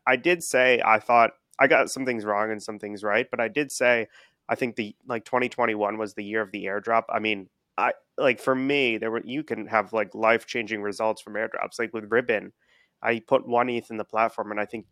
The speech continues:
you got a forty thousand dollar worth airdrop that, of course, I immediately swapped right to, right to U S D C <laughs> or, or eth after. But, um, yeah, I mean, the airdrop, I don't think makes sense as a mechanic to bootstrap communities anymore, right? Like,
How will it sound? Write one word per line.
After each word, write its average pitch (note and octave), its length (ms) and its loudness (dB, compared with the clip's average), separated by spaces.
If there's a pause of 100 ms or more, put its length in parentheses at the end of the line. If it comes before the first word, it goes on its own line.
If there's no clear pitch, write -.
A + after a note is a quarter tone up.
(120)
you A2+ 100 -16
got A2+ 140 0
a A2 60 -2
forty A2+ 280 -2
thousand G#2 460 -4
dollar G#2+ 340 2
worth G#2 240 -4
airdrop G#2 460 -4
that, - 240 -10
of - 60 -20
course, B2 260 4
I G#2+ 80 0
immediately G#2 380 -6
swapped - 460 -8
right G2+ 200 -4
to, G2 220 -8 (180)
right G#2+ 180 -4
to G#2 120 -16
U G#2+ 100 -4
S - 240 -8
D B2 140 -10
C C#3+ 340 0
<laughs> B2+ 140 2
or, G#2+ 180 0 (160)
or A#2 180 0
eth A#2+ 220 2
after. A#2 400 4 (680)
But, B2 220 10
um, A2+ 420 6 (200)
yeah, E3+ 180 8
I E3 40 8
mean, E3+ 120 2
the D#3+ 80 2
airdrop, E3+ 400 4
I A#2+ 80 8
don't B2 180 2
think A#2+ 160 -6
makes A2 240 -2
sense A2+ 280 -4
as G2+ 100 -12
a G#2+ 160 0
mechanic A2 480 -4
to A2 80 -10
bootstrap G#2+ 480 -4
communities G#2+ 520 -6
anymore, G2+ 460 -4
right? G#2+ 280 0
Like, A2 240 -4